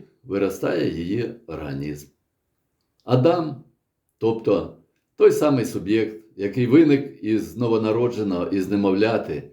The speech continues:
і який зрісся зі своєю психікою від першого вдиху, і тепер постав не мужиком зовсім,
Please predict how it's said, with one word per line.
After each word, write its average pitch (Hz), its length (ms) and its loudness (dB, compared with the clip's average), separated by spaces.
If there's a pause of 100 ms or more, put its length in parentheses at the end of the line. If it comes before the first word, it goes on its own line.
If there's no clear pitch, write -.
(140)
і 104 100 0
який 131 280 6
зрісся 135 460 2
зі 104 140 -4
своєю 113 440 0
психікою 107 600 0
від 101 160 -2
першого 107 400 -2
вдиху, 90 540 0 (540)
і 101 100 -6
тепер 165 340 4
постав 143 680 0 (120)
не 127 540 -2
мужиком 139 640 2
зовсім, 87 460 0